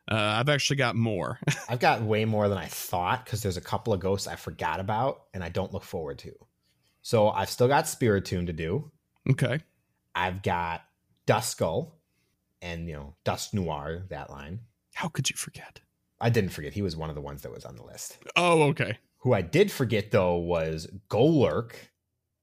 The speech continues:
Speaker 2: So that one's gonna be a tough one.
Speaker 1: Toughie.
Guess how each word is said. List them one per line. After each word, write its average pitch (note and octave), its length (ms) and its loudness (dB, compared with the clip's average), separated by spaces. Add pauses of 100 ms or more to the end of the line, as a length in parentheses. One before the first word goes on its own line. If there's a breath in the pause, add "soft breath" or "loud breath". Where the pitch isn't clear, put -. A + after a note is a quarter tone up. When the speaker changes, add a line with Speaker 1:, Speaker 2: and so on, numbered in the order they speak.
Speaker 2:
So - 160 -20
that A2+ 220 2
one's G2+ 240 0
gonna F2+ 260 -2
be E2 200 -6
a D#2+ 40 -8
tough - 360 -10
one. C#2 300 -12 (280)
Speaker 1:
Toughie. B2+ 600 0